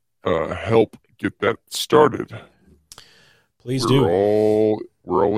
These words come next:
Speaker 1: inboxes.
Speaker 2: Um, you can contact us. Um, oh, one of the things I was gonna mention too is that we are,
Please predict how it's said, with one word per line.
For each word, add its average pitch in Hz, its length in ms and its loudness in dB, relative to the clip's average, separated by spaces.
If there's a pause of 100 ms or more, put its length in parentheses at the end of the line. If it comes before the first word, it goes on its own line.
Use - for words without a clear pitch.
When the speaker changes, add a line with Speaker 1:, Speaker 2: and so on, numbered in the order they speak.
Speaker 1:
inboxes. - 640 -8 (1040)
Speaker 2:
Um, 107 540 -4 (540)
you 165 160 0
can 143 200 2
contact 139 600 0
us. - 440 -6 (280)
Um, 98 760 -14 (220)
oh, 160 80 0
one 143 160 2
of 175 60 -4
the 151 60 0
things 131 280 -2
I 117 40 0
was 113 80 -4
gonna 117 140 -2
mention 113 320 -2
too 104 380 -2 (520)
is 113 220 0
that 113 200 2
we 135 240 0
are, 123 460 0